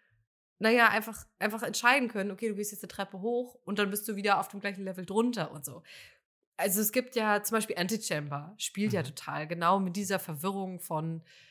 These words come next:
Speaker 1: äh, virtuelle Räume funktionieren anders als analoge Räume.
Speaker 2: Ja. Oder, ähm, äh, was mir auch noch im, im Bereich Rätselspiel einfällt, was ich vor kurzem gespielt habe, Manifold Garden, was halt
Speaker 1: Mm.
Speaker 2: viel mit so Escher-esken Formen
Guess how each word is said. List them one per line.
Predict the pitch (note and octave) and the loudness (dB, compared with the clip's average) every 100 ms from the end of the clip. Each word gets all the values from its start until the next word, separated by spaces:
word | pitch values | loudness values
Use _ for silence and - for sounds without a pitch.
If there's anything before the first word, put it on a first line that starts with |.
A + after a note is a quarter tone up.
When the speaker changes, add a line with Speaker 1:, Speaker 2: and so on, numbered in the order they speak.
| _ _ _ _ - | _ _ _ _ -10
Speaker 1:
äh, | C3 | -6
virtuelle | E3 F#3 G#3+ G#3 F3+ F3 F#3 E3+ | 0 0 2 2 2 2 -2 -4
Räume | E3 D#3+ F3 E3+ | -2 -2 -2 -6
funktionieren | E3+ E3+ - D3+ D3+ D#3 A3 _ - | -10 -12 -12 -12 -12 -12 -16 _ -10
anders | E3+ D#3 F#3 - - | -8 -6 -8 -10 -12
als | F#3+ - - _ | -12 -12 -16 _
analoge | G3 G#3 A#3+ B3+ - | -12 -10 -10 -12 -14
Räume. | - - - - _ _ | -14 -16 -18 -20 _ _
Speaker 2:
Ja. | B2+ A#2+ - _ _ _ _ - - - _ | -10 -8 -8 _ _ _ _ -20 -20 -20 _
Oder, | C3+ C3 D#3 D3+ C#3+ - | -2 4 8 8 8 6
ähm, | B2+ C3 B2+ - | 2 0 -6 -10
äh, | - - - | -12 -12 -10
was | A#2 A#2+ - | -4 -4 -4
mir | C3 B2+ A#2 | -4 -2 -2
auch | B2 | -2
noch | C#3 - | -4 -8
im, | - B2 A#2+ A2+ - | -8 -6 -6 -8 -10
im | - A#2+ | -10 -6
Bereich | A#2 A2+ A#2 - | -4 -2 -4 -4
Rätselspiel | B2+ C3 C#3+ - C#3 | -4 -4 -6 -6 -4
einfällt, | C3 B2+ A2 C3 B2+ | -4 -4 -4 -2 -2
was | B2 - | -4 -10
ich | - | -10
vor | C3 | -10
kurzem | A#2 C3 - | -8 -10 -10
gespielt | A#2+ - B2 B2+ | -12 -8 -6 -4
habe, | A#2 | -4
Manifold | A#2+ C3 D3+ - C3+ C3 B2+ - | -2 0 0 0 0 2 0 4
Garden, | A#2+ C#3 D3 A2+ G2+ | 6 6 4 0 -4
was | G#2+ - | -6 -2
halt | A3 B3+ B3+ | 2 4 2
Speaker 1:
Mm. | |
Speaker 2:
viel | D#3+ D3 D3 | 2 2 2
mit | C3+ - | 0 -2
so | B2+ | -2
Escher-esken | B2+ B2+ C#3+ B2 C3+ - D3 | 0 2 2 2 0 -4 -8
Formen | B2+ D3 D#3 E3+ A#2+ | -2 4 4 4 0